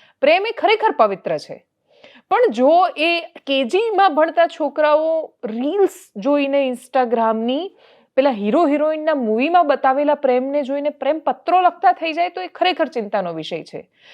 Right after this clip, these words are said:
અમદાવાદની ખૂબ હાઈ પ્રોફાઇલ શાળાનો હમણાં થોડા સમય પહેલાનો જ કિસ્સો હતો કે જેમ, જે એના ટીચરે કહ્યો હતો મને કે અમારે ત્યાં કેજીના છોકરાએ "I love you" નો લેટર લખ્યો ને પછી મમ્મીને બોલાવ્યા અને મમ્મી હસ્યા,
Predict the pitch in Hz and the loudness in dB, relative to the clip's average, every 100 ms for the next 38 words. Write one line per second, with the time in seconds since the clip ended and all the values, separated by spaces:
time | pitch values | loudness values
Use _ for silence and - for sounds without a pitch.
0 | - 226 233 277 294 269 294 - 285 240 | -12 -4 0 2 2 -2 -10 -6 -6 -2
1 | 233 254 277 269 269 269 262 262 254 269 | 0 0 0 0 0 -2 -2 -2 -2 -4
2 | 269 247 262 - 262 269 269 254 247 233 | -4 -4 -4 -2 0 0 -2 -6 -4 -2
3 | 240 233 233 240 - 240 208 190 220 220 | -2 -4 -8 -12 -6 -2 -2 -2 -4 -6
4 | 214 208 190 233 226 220 254 247 302 240 | -8 -8 -6 -4 -2 -2 -4 0 0 2
5 | 196 190 190 190 190 240 320 403 415 _ | 0 0 -2 -6 -10 -12 -6 -8 -8 _
6 | - _ _ - 220 262 320 370 - 285 | -20 _ _ -6 0 0 0 -4 -2 0
7 | 277 349 370 - 294 247 277 269 254 240 | 0 2 2 2 -2 0 2 2 2 2
8 | 233 208 220 214 190 220 202 190 220 202 | -2 -4 -6 -2 -2 -2 -4 -4 -4 -6
9 | 202 208 202 190 208 208 196 208 202 190 | -6 -6 -6 -4 -4 -4 0 0 2 0
10 | 190 208 220 220 233 233 | -4 -6 -4 -4 -2 -2